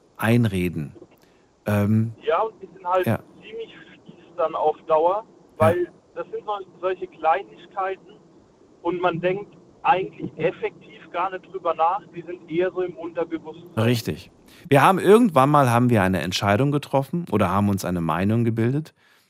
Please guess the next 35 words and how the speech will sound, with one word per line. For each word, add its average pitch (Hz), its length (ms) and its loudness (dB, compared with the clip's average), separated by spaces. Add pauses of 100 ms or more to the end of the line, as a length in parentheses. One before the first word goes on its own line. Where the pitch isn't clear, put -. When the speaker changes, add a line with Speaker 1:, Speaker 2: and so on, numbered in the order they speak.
(120)
Speaker 1:
und 113 100 2
dann 117 100 4
haben 120 140 4
wir 127 60 4
das 117 160 0
abgespeichert. - 760 -10 (600)
Und 120 160 2
danach 143 420 4
ist 151 220 -4
dieser 131 140 2
Speaker 2:
Genau. 113 80 2
Speaker 1:
Glaubenssatz 131 600 4
einfach 110 400 -8
eingesickert 127 920 -2
in 107 160 -6
unserem 92 540 -2
Ge-, 78 340 -6
in 92 120 -6
unserem 85 260 -8
Kopf, - 460 -2
in - 60 -18
unserem 95 280 -6
Unterbewusstsein. 123 840 -4
Und 110 100 -4
jedes 170 240 0
Mal, 131 240 4
wenn 123 160 2
wir 107 160 2
vor 107 160 0
einer 101 300 0
Situation 104 600 -2
stehen, 113 400 -2 (380)
die 107 240 0
ähnlich 143 300 2
ist, - 300 -4